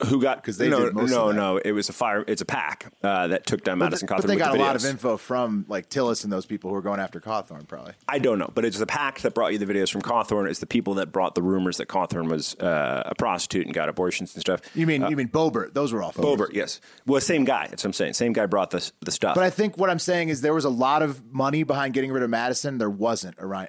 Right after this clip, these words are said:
Speaker 2: around getting rid of Lauren, and so that pac got lucky, probably.
Speaker 1: Could be. Point being, uh, that photo of Boebert on the bed, not her.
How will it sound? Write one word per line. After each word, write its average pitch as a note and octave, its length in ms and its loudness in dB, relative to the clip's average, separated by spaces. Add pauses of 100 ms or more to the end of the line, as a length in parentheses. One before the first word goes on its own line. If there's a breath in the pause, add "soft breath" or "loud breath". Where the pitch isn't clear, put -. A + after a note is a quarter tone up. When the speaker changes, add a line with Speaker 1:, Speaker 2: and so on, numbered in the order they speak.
Speaker 2:
around F#2+ 300 -4
getting F#2+ 260 -4
rid F#2 100 -2
of D#2+ 100 -6
Lauren, E2 380 -6
and A2 100 -8
so D3+ 120 2
that D3 160 4
pac F3+ 260 -2
got A2+ 240 -2
lucky, C#3 300 0
probably. D2+ 560 -8 (340)
Speaker 1:
Could F#3+ 180 4
be. A2 160 4
Point D3+ 320 2
being, A#2+ 400 0 (400)
uh, G#2 280 4
that G2+ 200 0
photo C#3 560 4
of B2 220 -4
Boebert A#2+ 420 4
on G2+ 420 -2
the G2 160 0
bed, A2 380 2
not G2 280 2
her. G#2 240 -2